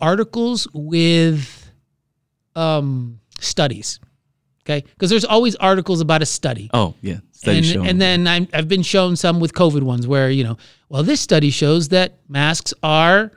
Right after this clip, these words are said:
Speaker 1: extremely effective. And then this study shows that they're not extremely effective. And this study shows," anyways,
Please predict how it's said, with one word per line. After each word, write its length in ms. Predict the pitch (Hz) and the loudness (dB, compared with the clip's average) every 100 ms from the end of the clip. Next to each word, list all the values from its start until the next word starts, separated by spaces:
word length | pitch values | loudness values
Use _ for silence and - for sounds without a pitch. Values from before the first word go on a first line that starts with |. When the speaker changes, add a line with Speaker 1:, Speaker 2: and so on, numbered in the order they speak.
| _ _ _ _ _ _ _ - | _ _ _ _ _ _ _ -6
Speaker 1:
extremely 440 | 196 - 254 262 | -4 2 4 4
effective. 540 | 262 311 294 151 110 - | 2 0 0 -2 -4 -6
And 140 | 175 | -2
then 180 | 240 254 | -2 -2
this 140 | 330 - | -2 -2
study 360 | - 214 180 | 2 2 4
shows 260 | 156 185 196 | 2 2 2
that 140 | 247 | 2
they're 140 | 302 302 | 2 2
not 280 | 330 339 | 2 0
extremely 480 | 214 - 196 180 165 | -4 -2 2 4 4
effective. 560 | 147 170 139 151 110 - _ _ _ _ - | 2 0 -2 -4 -8 -10 _ _ _ _ -2
And 180 | 202 | 0
this 160 | 233 370 | 2 0
study 320 | - 180 175 | 2 2 4
shows," 340 | 175 202 202 - - - | 2 2 2 -2 -10 -6
anyways, 380 | 202 185 135 | -2 0 -2